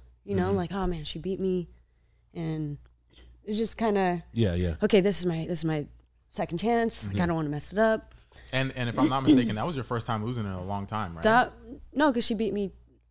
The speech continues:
Speaker 1: or she
Speaker 3: I
Speaker 1: beat
Speaker 3: mean,
Speaker 1: me two
Speaker 3: before
Speaker 1: fights
Speaker 3: the,
Speaker 1: before
Speaker 3: the
Speaker 1: that.
Speaker 2: Before
Speaker 3: first
Speaker 2: that.
Speaker 3: fight, I mean. The f-, be-, the
Speaker 1: Yeah.
Speaker 3: first fight of you losing
Speaker 1: But
Speaker 3: was
Speaker 1: let
Speaker 3: that
Speaker 1: me
Speaker 3: first
Speaker 1: tell you guys that, like,
Speaker 2: Mm.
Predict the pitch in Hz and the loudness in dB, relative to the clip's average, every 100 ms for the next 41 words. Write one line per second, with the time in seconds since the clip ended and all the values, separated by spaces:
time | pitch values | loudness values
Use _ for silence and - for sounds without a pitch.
0 | - 202 185 - 254 233 226 - - 202 | 0 0 0 0 2 4 4 4 4 2
1 | 185 131 120 - 117 110 95 113 104 95 | 2 2 4 6 8 8 6 2 -2 -6
2 | 82 85 - _ _ _ _ 110 - 120 | -10 -14 -20 _ _ _ _ -8 -6 -4
3 | 127 180 180 196 196 190 180 165 160 131 | -2 2 8 10 10 10 8 6 4 0
4 | 110 104 202 240 320 330 262 226 196 180 | -2 0 6 10 12 10 8 4 4 2
5 | 180 160 156 147 127 - 175 147 92 | -2 -2 -4 -6 -6 -4 -4 -2 -6